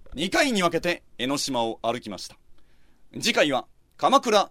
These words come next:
小町大路を歩きます。お楽しみに。音声付きメールマガジン、左大臣の古典歴史の名場面を配信中です。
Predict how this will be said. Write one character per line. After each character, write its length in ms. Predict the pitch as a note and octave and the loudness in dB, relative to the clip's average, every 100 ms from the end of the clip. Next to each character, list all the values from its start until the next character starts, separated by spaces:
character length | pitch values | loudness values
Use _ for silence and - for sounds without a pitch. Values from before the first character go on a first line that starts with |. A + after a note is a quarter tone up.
| - | -6
小 140 | - G3 | 0 4
町 400 | D#4+ - B3 - | 4 2 -4 -4
大 240 | G#3 A3 | -2 0
路 160 | D3 D3 | 0 0
を 180 | G3 - | -2 -2
歩 200 | A#2+ C3 | -4 -4
き 80 | C#3 | -6
ま 100 | F#2+ | -10
す。 280 | - - - - - - | -10 -12 -14 -20 -16 -8
お 100 | A#2+ | 0
楽 180 | A#3 A#3 | 2 2
し 100 | F#3 | 0
み 60 | |
に。 180 | D3+ A2 - - - _ _ - - - - - _ _ | -4 -6 -12 -20 -20 _ _ -20 -18 -18 -18 -20 _ _
音 180 | C#3+ B3 | 4 6
声 160 | - A3+ | 8 6
付 320 | - F#3+ G3 | 4 -2 -2
き 40 | |
メ 180 | B2+ F3+ | 4 6
ー 40 | F#3+ | 8
ル 60 | |
マ 100 | F3 | 6
ガ 100 | D#3 | 4
ジ 120 | C#3 | 2
ン、 180 | A2+ G2 _ - | -4 -8 _ -4
左 180 | - F3+ | 4 6
大 180 | C4 | 8
臣 260 | F3 F3 D3+ | 6 2 4
の 160 | E3 - - | 2 2 0
古 120 | D3 | 4
典 280 | B3 A#3 - | 4 4 0
歴 300 | A#2+ G3 A#3+ | 2 2 4
史 140 | - A#3 | 2 4
の 140 | G#3+ | 6
名 240 | G3 G3 | 8 8
場 120 | F#3+ F3 | 8 8
面 240 | D#3 D3+ | 6 6
を 200 | F#3+ - _ _ | 6 6 _ _
配 180 | - C3+ | 2 2
信 220 | C3+ A#2+ | 2 0
中 200 | - G#2 | -2 -2
で 80 | F#2 | -2
す。 320 | - - | 0 -2